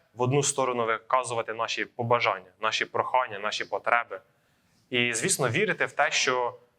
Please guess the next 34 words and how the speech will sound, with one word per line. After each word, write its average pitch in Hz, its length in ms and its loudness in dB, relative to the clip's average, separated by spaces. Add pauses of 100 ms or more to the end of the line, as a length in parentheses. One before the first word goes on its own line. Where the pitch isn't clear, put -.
(120)
він 120 180 0
чує 127 320 2
і 113 60 -4
відповідає. 120 580 -4 (720)
Віра — 185 260 4
це - 140 -2
те, 185 160 0
без 143 160 2
чого 151 360 0
не 123 220 -4
можемо 131 540 2
ми, 143 360 -2 (640)
ну, 160 80 0
я 147 80 4
думаю, 143 340 2
на, 127 280 4
на 123 180 0
сто - 200 2
відсотків 131 440 0
прийняти 117 420 0
Господа. 104 500 -10 (420)
Прийняти 147 500 2
його 123 260 -2
обіцянки 123 640 0
без 107 320 -4
віри 135 160 0
неможливо. 110 580 -6 (340)
Саме 156 260 4
головне — 147 440 2
прийняти 139 380 -4
Боже 139 260 0
спасіння 151 480 -2
без 120 280 -4
віри, 175 320 0